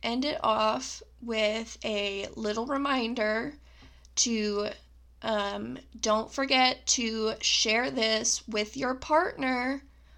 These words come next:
boyfriend, husband, person, lobster, I don't know. Um, that was supposed to be a Friends joke, um, although I don't fully understand the lobster joke.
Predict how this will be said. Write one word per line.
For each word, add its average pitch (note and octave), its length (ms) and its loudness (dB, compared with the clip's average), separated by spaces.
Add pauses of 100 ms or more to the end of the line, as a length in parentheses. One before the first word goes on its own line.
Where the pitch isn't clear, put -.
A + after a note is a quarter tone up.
(400)
boyfriend, G#3+ 720 4
husband, G#3+ 920 0 (1120)
person, G3+ 840 2 (960)
lobster, G3+ 880 2
I A3+ 120 0
don't G3+ 140 -4
know. - 140 -8 (380)
Um, G#3+ 400 6 (1600)
that A3 160 2
was G#3+ 120 2
supposed G3+ 240 0
to - 60 -8
be - 80 -8
a - 60 -6
Friends - 480 -4
joke, - 380 -6 (460)
um, - 460 -10 (260)
although A3+ 260 -4
I A3 100 -2
don't D4+ 240 -4 (120)
fully B3 460 -8
understand A3+ 680 -2
the A#3+ 100 -12
lobster A#3+ 580 -4
joke. B3+ 460 -8